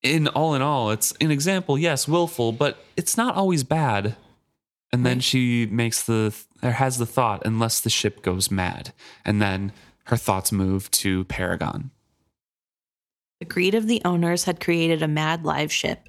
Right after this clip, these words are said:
Speaker 2: and brought death and destruction on their family line. The Paragon had been but one lifeline that Udo Lu-, Ludluck assumed command.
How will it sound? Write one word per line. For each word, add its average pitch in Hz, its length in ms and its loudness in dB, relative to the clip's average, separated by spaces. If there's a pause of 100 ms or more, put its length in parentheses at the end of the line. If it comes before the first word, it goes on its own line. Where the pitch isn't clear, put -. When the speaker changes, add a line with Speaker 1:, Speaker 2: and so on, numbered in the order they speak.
Speaker 2:
and 165 120 2
brought 151 320 -2
death 165 320 -2
and 175 120 2
destruction 143 680 -2 (140)
on 156 100 0
their 151 140 0
family 135 400 -2
line. 104 440 -2 (1080)
The 175 60 -8
Paragon 180 440 2
had 208 200 0
been 170 300 2
but 160 300 0
one 175 300 2
lifeline 147 560 0
that - 180 -2
Udo 175 220 4
Lu-, 160 160 0 (160)
Ludluck 151 580 -2
assumed 156 400 -2
command. 147 520 -2